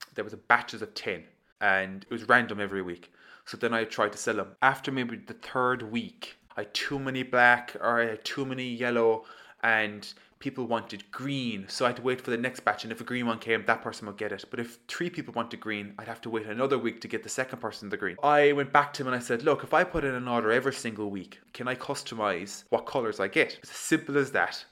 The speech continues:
If you don't ask, you won't get. So every week on a Sunday night, I put in my order. I put it up on my Facebook.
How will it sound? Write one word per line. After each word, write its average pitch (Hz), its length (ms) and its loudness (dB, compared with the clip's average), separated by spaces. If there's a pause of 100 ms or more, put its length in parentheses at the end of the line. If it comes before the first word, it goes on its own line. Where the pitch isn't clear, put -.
(220)
If - 120 -20
you 113 60 -4
don't 147 240 4
ask, 131 400 4
you 120 180 0
won't 104 280 0
get. - 340 -2 (580)
So - 240 -2
every 160 320 6
week 120 380 -2
on 110 140 -2
a 110 60 -4
Sunday 120 360 -2
night, 101 280 -2 (160)
I 98 220 0
put 113 280 -4
in 104 120 -2
my 98 140 -6
order. 95 300 -4 (840)
I - 60 -6
put 131 180 -2
it 120 80 0
up 120 160 0
on 117 60 -4
my 107 100 2
Facebook. 139 680 2